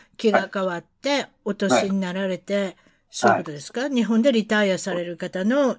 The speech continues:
Speaker 1: 引っ越し。
Speaker 2: が多いですね。
Speaker 1: もしくは、こちらで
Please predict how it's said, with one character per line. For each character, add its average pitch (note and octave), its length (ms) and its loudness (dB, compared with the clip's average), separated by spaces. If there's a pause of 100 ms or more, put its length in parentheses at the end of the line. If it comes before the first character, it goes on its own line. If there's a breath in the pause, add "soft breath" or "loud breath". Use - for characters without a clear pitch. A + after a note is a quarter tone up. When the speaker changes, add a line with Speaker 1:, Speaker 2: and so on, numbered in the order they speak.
Speaker 1:
引 C3+ 80 10
っ - 60 2 (180)
越 F3 120 -6
し。 E3 320 -10 (680)
Speaker 2:
が C3+ 180 6
多 G2 180 -2
い D#2+ 100 -6
で - 80 -12
す - 120 -18
ね。 B2+ 160 -4
Speaker 1:
も B3 140 4
し - 180 -2
く - 160 -4
は、 C4 400 4 (300)
こ A3 180 6
ち G3+ 100 -6
ら F#3+ 160 -4
で A#3 360 -2